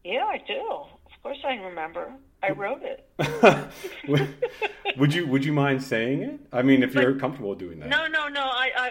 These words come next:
Speaker 1: I'm not gonna do it now.
Speaker 2: Okay.
Speaker 1: But Slava wrote, you know, you were asking about the monologue. Slava added the monologue, "I'm from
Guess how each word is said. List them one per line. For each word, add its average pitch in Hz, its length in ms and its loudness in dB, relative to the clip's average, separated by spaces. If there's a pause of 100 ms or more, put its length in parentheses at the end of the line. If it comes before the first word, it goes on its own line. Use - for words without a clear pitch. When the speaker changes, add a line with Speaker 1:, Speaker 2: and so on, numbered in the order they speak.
Speaker 1:
I'm 240 120 -6
not 233 140 -6
gonna 226 180 -4
do 214 100 -4
it 202 140 -6
now. - 580 -8
Speaker 2:
Okay. 254 160 0
Speaker 1:
But 254 80 -8 (260)
Slava 254 840 -4 (440)
wrote, 233 320 -6 (320)
you 226 140 -8
know, 220 80 -4
you 226 200 -8
were 247 140 -4
asking 233 360 -6
about 214 260 -8
the 208 60 -10
monologue. 196 840 -8 (840)
Slava 277 360 -4 (160)
added 240 480 -4
the 196 80 -10
monologue, 190 840 -8 (180)
"I'm 190 200 -10
from 180 160 -20